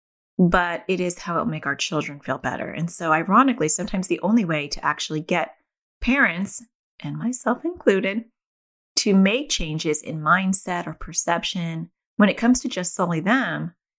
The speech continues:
it has to be motivated. Well, that doesn't have to be, but for a lot of parents who are very selfless and very focused solely on their child and their child's well-being,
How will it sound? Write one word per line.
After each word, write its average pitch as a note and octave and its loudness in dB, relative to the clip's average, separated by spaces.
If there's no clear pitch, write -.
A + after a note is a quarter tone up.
it G3+ 2
has G3+ -4
to - -6
be G3+ 6
motivated. D#3+ 0
Well, F3+ 0
that E3+ -4
doesn't - -8
have - -4
to - -10
be, - -2
but - -8
for F#3+ 4
a F3 8
lot D#3 4
of A3+ -4
parents F3 -4
who F#3 -2
are D#3 2
very D#3+ 0
selfless D#3+ 0
and D#3+ -8
very D#3 4
focused E3+ 0
solely F3 4
on D#3 0
their C#3+ -4
child A#3+ 4
and D#3 -2
their D3+ -4
child's D#3+ -4
well-being, E3 2